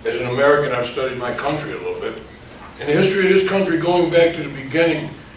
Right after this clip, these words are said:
is one of veterans standing up for their rights. Shays' Rebellion was a veterans movement, you know. Uh, the Bonus March. Mm.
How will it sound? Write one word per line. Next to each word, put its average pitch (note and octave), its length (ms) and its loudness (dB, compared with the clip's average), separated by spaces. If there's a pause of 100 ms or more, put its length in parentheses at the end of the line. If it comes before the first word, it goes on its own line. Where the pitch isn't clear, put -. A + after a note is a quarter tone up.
(160)
is B2+ 160 -10
one D3+ 220 2
of - 140 -2
veterans D3+ 460 0
standing C#3+ 440 -4
up C3+ 160 -4
for C#3 80 -10
their B2+ 140 -4
rights. C3 400 -4
Shays' F#3 440 2
Rebellion E3 560 4 (1000)
was B2+ 160 -8
a A#2 40 -8
veterans - 520 2
movement, - 340 -14 (840)
you G#2 60 -10
know. A2 420 -2 (580)
Uh, B2+ 160 4
the B2 140 -4
Bonus F#3+ 480 6
March. - 340 -6 (280)
Mm. - 240 -2